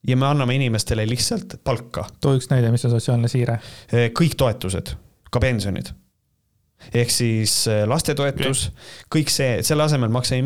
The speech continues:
Speaker 1: inimesele kodanikupalka,
Speaker 2: Okei.
Speaker 1: bürokraatiat sitaks palju vähem. Ei ole vaja eraldi arvestada, kui palju need inimesed saavad, vaid ongi lihtsalt kodanikupalk, buum,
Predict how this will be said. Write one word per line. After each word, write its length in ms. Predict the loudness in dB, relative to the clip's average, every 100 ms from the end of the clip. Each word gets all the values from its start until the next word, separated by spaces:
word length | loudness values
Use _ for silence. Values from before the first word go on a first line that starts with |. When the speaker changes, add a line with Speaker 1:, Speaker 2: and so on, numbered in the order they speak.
| 0
Speaker 1:
inimesele 320 | 0 0 0
kodanikupalka, 760 | 0 0 0 0 0 2 2 0
Speaker 2:
Okei. 400 | -2 -18 -18 -2
Speaker 1:
bürokraatiat 880 | 2 2 4 2 0 -2 -2 -2 -8 -12 -4
sitaks 340 | 0 0 0
palju 220 | 2 2 2
vähem. 220 | 0 -4 -6 0
Ei 140 | 2
ole 140 | 4 4
vaja 220 | 4 4
eraldi 240 | 2 2 2
arvestada, 460 | 2 0 -2 -2
kui 160 | -2 0
palju 220 | 0 2
need 220 | 0 0 0
inimesed 320 | 0 -2 -2
saavad, 320 | 0 0 0
vaid 160 | 0 0
ongi 220 | 0 0
lihtsalt 180 | -2 0
kodanikupalk, 600 | 0 0 0 0 -2 -2
buum, 300 | 2 2 0